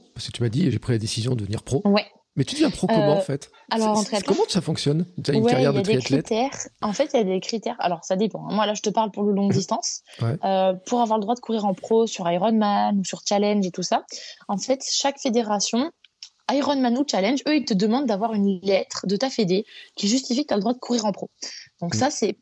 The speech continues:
Speaker 2: pour tous les athlètes du monde. Et après, il y a différentes fédérations qui vont mettre différents critères. Je saurais pas te dire exactement comment ça marche dans tous les pays. En tout cas, en France,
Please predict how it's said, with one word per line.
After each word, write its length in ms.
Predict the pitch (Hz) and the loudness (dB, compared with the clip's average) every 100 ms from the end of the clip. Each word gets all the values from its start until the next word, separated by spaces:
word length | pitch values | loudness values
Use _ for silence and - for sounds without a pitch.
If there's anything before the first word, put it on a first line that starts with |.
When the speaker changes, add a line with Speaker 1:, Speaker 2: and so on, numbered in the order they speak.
| - | -2
Speaker 2:
pour 160 | 247 | -2
tous 140 | - 285 | 2 2
les 120 | 233 | 2
athlètes 240 | 208 247 | 0 0
du 100 | 185 | 0
monde. 240 | 170 175 320 - | 0 0 -2 -2
Et 80 | 190 | -2
après, 440 | 160 - 233 302 - | -2 0 0 0 0
il 100 | 202 | 0
y 40 | |
a 100 | 233 | 0
différentes 560 | 185 240 254 226 226 208 _ - 175 165 | 2 0 0 0 0 -2 _ -4 -2 -2
fédérations 580 | - 190 165 165 - | 0 0 -2 -2 -2
qui 120 | 262 175 | 0 0
vont 100 | 170 | 0
mettre 160 | 208 | 2
différents 280 | 185 - 208 | 0 0 0
critères. 380 | 196 208 - - - - - - | 0 -2 -4 -10 -16 -16 -14 -6
Je 80 | - | -2
saurais 220 | 196 170 | 0 2
pas 120 | 202 | 0
te 60 | 190 | 2
dire 160 | 208 | 2
exactement 420 | 208 180 180 196 208 | 2 2 0 0 0
comment 240 | 196 175 | 0 -2
ça 140 | - | 0
marche 240 | 175 196 180 | 0 0 0
dans 360 | 175 165 165 | -2 0 -2
tous 180 | 165 277 | 0 4
les 120 | 240 | 4
pays. 300 | 185 185 294 - - - | 4 4 2 0 -14 -8
En 80 | 196 | -4
tout 100 | 190 | -2
cas, 80 | 277 | 0
en 120 | 247 | 0
France, 460 | - 190 254 - | 0 -2 -2 -4